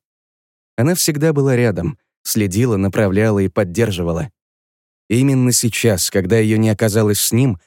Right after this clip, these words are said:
когда жертва была близко и так эмоционально податлива, Дик вдруг ощутил опасность. Опасность проигрыша,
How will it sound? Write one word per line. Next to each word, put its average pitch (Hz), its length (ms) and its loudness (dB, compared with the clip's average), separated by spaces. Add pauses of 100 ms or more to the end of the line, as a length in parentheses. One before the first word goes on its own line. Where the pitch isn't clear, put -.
(200)
когда 127 240 2
жертва 131 400 2
была 123 220 2
близко 131 420 0
и 120 80 2
так 131 240 -2
эмоционально 127 720 2
податлива, 117 720 0 (260)
Дик 123 260 0
вдруг 120 440 0
ощутил 104 480 0
опасность. 92 600 -2 (920)
Опасность 123 640 0
проигрыша, 90 760 -2